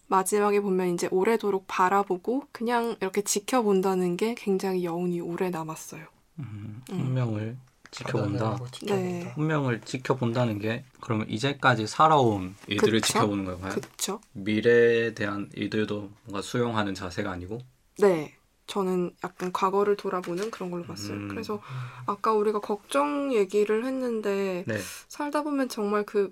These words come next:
Speaker 1: 걱정이 현실이 되는, 그러니까 "도대체 나한테 왜?" 약간
Speaker 2: 음,
Speaker 1: 이런
Speaker 2: 네.
Speaker 1: 순간이 있을 수 있잖아요. 근데 그런 순간에도 그냥 초연하게 담담하게 대면한다는 게 저는 이런 태도가 좀 마음에 들었습니다.
Speaker 2: 아,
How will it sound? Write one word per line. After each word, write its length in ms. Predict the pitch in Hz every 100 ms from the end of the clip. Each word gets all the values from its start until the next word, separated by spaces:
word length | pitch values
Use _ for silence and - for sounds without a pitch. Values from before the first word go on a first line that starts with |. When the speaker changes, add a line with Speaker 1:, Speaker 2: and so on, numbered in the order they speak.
| -
Speaker 1:
걱정이 400 | 214 - 220 214
현실이 360 | 226 220 233 226
되는, 320 | 196 190 233 _ - - -
그러니까 400 | 220 - 101 101 _ _ _ -
"도대체 460 | 226 254 269 269
나한테 400 | 208 180 196 226
왜?" 400 | 185 165 175 170 - -
약간 320 | 202 214 185
Speaker 2:
음, 40 |
Speaker 1:
이런 300 | 208 208 226
Speaker 2:
네. 60 | 226
Speaker 1:
순간이 380 | 233 208 202 185
있을 280 | 185 214
수 160 | 208 190
있잖아요. 640 | 180 - 196 185 180 185 185 - - - -
근데 220 | 220 214
그런 340 | 214 220 226
순간에도 560 | 226 226 214 214 202 202
그냥 360 | 208 202 196 196 - - _ -
초연하게 580 | 320 311 311 277 240
담담하게 840 | 226 202 190 208 208 208 202 190 196 _ _ _ _
대면한다는 920 | - 220 202 226 247 247 254 240 208 185
게 260 | 196 185 - _ _ _
저는 480 | - 208 196 190 196
이런 280 | 202 196 196
태도가 600 | 196 247 247 233 226 196 - _
좀 220 | - 185 180
마음에 320 | 175 180 180
들었습니다. 640 | - 175 - - 170 -
Speaker 2:
아, 40 | 135